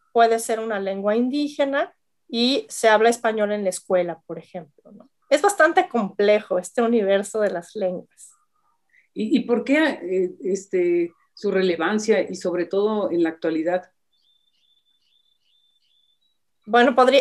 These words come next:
Speaker 1: esto es el tema de hoy, así que podríamos estarlo platicando muchísimo. Al ratito le voy a decir a Daniel, ¿tú qué opinas? Pero a mí me parece que, eh, como, como parte, bueno, como ustedes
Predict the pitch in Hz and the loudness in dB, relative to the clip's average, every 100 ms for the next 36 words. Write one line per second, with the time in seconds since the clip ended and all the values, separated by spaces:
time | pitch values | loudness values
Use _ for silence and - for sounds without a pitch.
0 | 269 320 - 403 - _ _ - 247 359 | 4 2 4 0 -2 _ _ 0 4 4
1 | 349 285 302 277 233 269 349 247 - 247 | 4 2 4 2 4 6 4 2 0 -4
2 | 277 247 240 247 262 285 311 - 254 - | -4 -2 -2 2 0 0 -6 -6 -6 0
3 | 240 269 269 226 226 226 226 247 262 214 | 0 0 -4 -8 -6 -2 0 0 -4 -8
4 | - 240 240 277 311 233 202 226 240 233 | -6 -6 -2 2 2 2 -2 -2 -2 0
5 | 214 233 226 214 208 214 214 208 - 247 | -2 -2 -4 0 0 0 -4 -8 -6 -6
6 | - 247 233 240 254 - - - _ - | 0 0 0 -2 -4 -6 -16 -20 _ 0
7 | 254 254 262 - 254 311 427 427 302 311 | 4 6 4 2 2 2 0 4 2 2
8 | 330 - - 285 285 285 247 240 226 214 | -2 -8 2 6 6 4 2 2 2 -2
9 | 220 233 _ _ _ _ - 262 254 262 | -8 -12 _ _ _ _ 2 2 4 4
10 | 254 247 240 - 240 240 240 240 233 233 | 6 4 2 -4 -2 0 2 2 2 0
11 | 233 269 269 262 190 175 208 208 254 262 | 2 0 0 -4 -4 -4 -8 -6 2 2